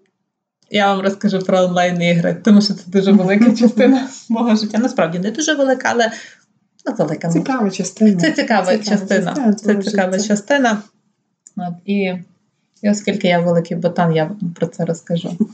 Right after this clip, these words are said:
Speaker 2: <laughs>
Speaker 1: Ріта вам розкаже про, про медицину.
Speaker 2: Трошки.
Speaker 1: Розкаже, трошки розкаже.
Speaker 2: Трошки розкажу.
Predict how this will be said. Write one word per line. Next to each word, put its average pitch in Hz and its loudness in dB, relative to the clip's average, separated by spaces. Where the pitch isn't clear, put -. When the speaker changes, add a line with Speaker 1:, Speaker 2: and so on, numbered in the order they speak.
Speaker 2:
<laughs> - -20
Speaker 1:
Ріта 320 2
вам 190 2
розкаже 202 -2
про, 180 0
про 240 2
медицину. 196 2
Speaker 2:
Трошки. 208 0
Speaker 1:
Розкаже, 208 -4
трошки 214 0
розкаже. 185 -2
Speaker 2:
Трошки 202 0
розкажу. 220 -4